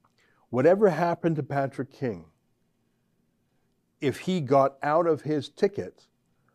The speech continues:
by basically homemade lawyering, I would say good for him. I wouldn't recommend it to others because it's very easy to get it wrong. And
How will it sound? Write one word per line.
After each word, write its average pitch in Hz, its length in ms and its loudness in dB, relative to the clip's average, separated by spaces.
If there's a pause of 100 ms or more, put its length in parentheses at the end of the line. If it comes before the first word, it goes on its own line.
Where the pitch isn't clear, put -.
(140)
by 123 680 2 (560)
basically 131 560 -2
homemade 131 540 -4
lawyering, 110 640 -2 (1040)
I 127 100 4
would 143 160 2
say 160 140 2
good 147 200 2
for 151 140 -4
him. 185 280 -2 (280)
I - 60 -4
wouldn't 151 300 0
recommend 123 500 0
it 160 240 -6
to 127 120 -6
others 117 500 -6 (280)
because 120 380 -4
it's 107 100 -6
very 131 300 0
easy 127 260 -4
to 113 60 -6
get 113 200 -6
it 104 40 -6
wrong. 107 500 -10 (1200)
And 135 380 0